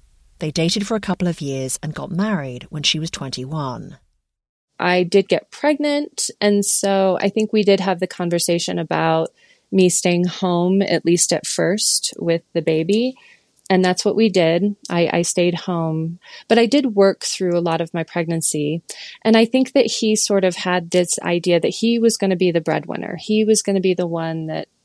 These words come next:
Speaker 2: brought home the bacon. And I thought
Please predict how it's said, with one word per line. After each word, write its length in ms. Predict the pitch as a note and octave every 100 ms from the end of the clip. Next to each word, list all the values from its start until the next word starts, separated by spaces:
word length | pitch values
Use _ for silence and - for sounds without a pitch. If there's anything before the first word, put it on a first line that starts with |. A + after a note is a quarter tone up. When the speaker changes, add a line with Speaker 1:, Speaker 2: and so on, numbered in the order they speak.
| _ _ _ _ _ _ -
Speaker 2:
brought 220 | F3+ -
home 340 | E3 F3 E3
the 80 | E3
bacon. 360 | D#3+ D#3 E3 D#3+
And 200 | D#3+ E3
I 300 | F3 F3 E3+ - -
thought 240 | D#3+ -